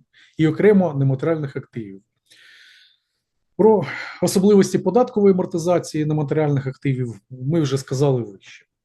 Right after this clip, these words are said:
Щодо податку на додану вартість. От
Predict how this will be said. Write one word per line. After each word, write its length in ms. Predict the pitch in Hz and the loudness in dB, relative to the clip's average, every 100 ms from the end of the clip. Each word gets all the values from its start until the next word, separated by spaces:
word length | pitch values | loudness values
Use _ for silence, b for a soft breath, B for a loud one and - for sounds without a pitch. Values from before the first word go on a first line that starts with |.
| _ _ _ _ _ _ _ _ _ _ | _ _ _ _ _ _ _ _ _ _
Щодо 440 | - - 226 202 | -16 -2 2 2
податку 480 | 202 131 147 160 - | 0 -2 -2 -4 -8
на 100 | 127 | -6
додану 400 | 117 127 120 120 | -4 -4 -4 -6
вартість. 640 | 104 98 - _ - _ _ _ _ b b b b b b b b | -8 -14 -18 _ -20 _ _ _ _ b b b b b b b b
От 220 | 156 - | -4 -4